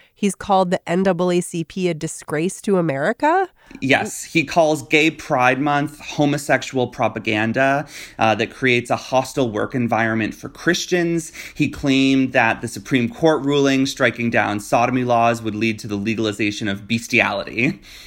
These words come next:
Speaker 1: And no one really expected Hagedorn to win, right?
Speaker 2: Yes, this was supposed to be an easy liberal win,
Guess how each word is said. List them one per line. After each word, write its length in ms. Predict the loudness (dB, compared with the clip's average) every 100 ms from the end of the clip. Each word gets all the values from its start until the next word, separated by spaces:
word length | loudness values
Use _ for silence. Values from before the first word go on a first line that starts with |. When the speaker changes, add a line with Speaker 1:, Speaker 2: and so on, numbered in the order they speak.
| -20 -20 -18 -2
Speaker 1:
And 100 | 4
no 80 | 6
one 120 | 6
really 200 | 6 4
expected 440 | 2 0 2 2 0
Hagedorn 440 | 0 2 2 2
to 80 | -2
win, 420 | 0 0 -2 -6
right? 340 | -2 0 0 -4 _ -20 -8
Speaker 2:
Yes, 440 | 2 2 0 -10 -10
this 260 | -6 -2
was 160 | -2 -2
supposed 560 | -6 -6 0 0 0
to 60 | -4
be 320 | 0 2 2
an 260 | 0 -4 -4 -6
easy 560 | -2 0 0 0 -2
liberal 520 | 0 0 0 0 0 0
win, 400 | 0 -2 -2